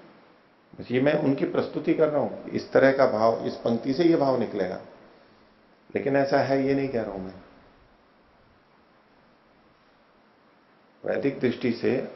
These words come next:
आत्मा तो एक देशी है, जीवात्मा, और परमात्मा सर्वव्यापक है। हम दो ढंग से इसको देखेंगे, आत्मा शब्द से जीवात्मा और परमात्मा, दो का ग्रहण करेंगे।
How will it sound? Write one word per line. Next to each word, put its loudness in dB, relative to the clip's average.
आत्मा 0
तो 0
एक 0
देशी -4
है, -12
जीवात्मा, 0
और 4
परमात्मा 2
सर्वव्यापक 0
है। -12
हम -4
दो 6
ढंग 2
से 0
इसको -2
देखेंगे, -4
आत्मा -4
शब्द -6
से 0
जीवात्मा 2
और 6
परमात्मा, -2
दो 2
का 4
ग्रहण -2
करेंगे। -14